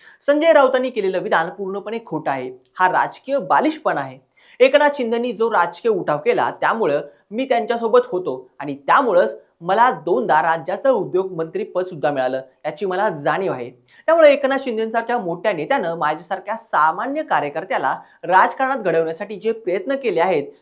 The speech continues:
ते मी कधीच विसरू शकणार नाहीये, असं म्हणून त्यांनी होत असलेली चर्चा पूर्णतः खोटी असल्याचं क्लॅरिफिकेशन केले. पण राष्ट्रवादी आणि शिवसेना फुटीचा इतिहास पाहता आधी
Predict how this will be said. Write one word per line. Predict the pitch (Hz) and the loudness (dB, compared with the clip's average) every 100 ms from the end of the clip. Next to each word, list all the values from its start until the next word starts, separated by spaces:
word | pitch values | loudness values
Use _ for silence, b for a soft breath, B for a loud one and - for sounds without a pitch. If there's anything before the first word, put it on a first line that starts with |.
| b 202 | b -4
ते | 214 | -2
मी | 220 233 | -4 -6
कधीच | 170 190 208 | -4 -4 -8
विसरू | 165 170 277 240 | -10 -6 -4 -4
शकणार | 180 147 143 127 | -4 -6 -8 -12
नाहीये, | 127 123 123 _ B | -12 -14 -20 _ B
असं | 160 175 | -2 0
म्हणून | 170 269 156 - | 2 2 2 0
त्यांनी | 226 269 320 | 0 0 0
होत | 247 233 262 | 4 6 6
असलेली | - 208 208 | 0 -4 -8
चर्चा | 202 240 165 151 | -8 -6 -4 -4
पूर्णतः | - 240 262 254 294 - | -4 -4 -4 -4 -6 -4
खोटी | 208 240 339 | -2 0 -2
असल्याचं | 254 196 190 269 | -4 -4 -4 -2
क्लॅरिफिकेशन | 208 165 190 185 180 165 | -2 -2 -6 -10 -12 -10
केले. | 156 147 - _ _ | -10 -12 -16 _ _
पण | 190 190 196 B B | 6 6 2 B B
राष्ट्रवादी | 175 269 277 - 320 294 | 4 4 2 0 2 2
आणि | 311 294 | -2 -4
शिवसेना | 220 190 190 214 208 | -2 -4 -2 -4 -4
फुटीचा | 175 175 170 | -6 -6 -6
इतिहास | 143 131 - | -4 -6 -2
पाहता | 240 269 135 135 B B | -2 0 -2 -4 B B
आधी | 214 240 | 2 4